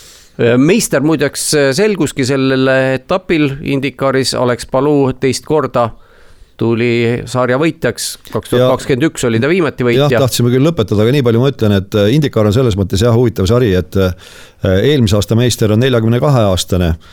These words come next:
Speaker 2: äh, Will Power, äh, Austraaliast. Äh, selle aasta tiitli pretendent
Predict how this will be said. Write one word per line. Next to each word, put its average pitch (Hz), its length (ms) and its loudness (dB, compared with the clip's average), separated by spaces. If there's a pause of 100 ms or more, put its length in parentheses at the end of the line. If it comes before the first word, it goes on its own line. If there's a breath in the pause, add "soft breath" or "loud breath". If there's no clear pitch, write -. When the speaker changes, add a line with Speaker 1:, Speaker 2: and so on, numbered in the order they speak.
(320 loud breath)
Speaker 2:
äh, 92 160 0
Will 120 240 2
Power, 143 400 2
äh, - 680 -10
Austraaliast. 104 1000 0
Äh, 95 240 0
selle 127 320 0
aasta 110 320 0
tiitli 120 280 -2
pretendent 95 680 -2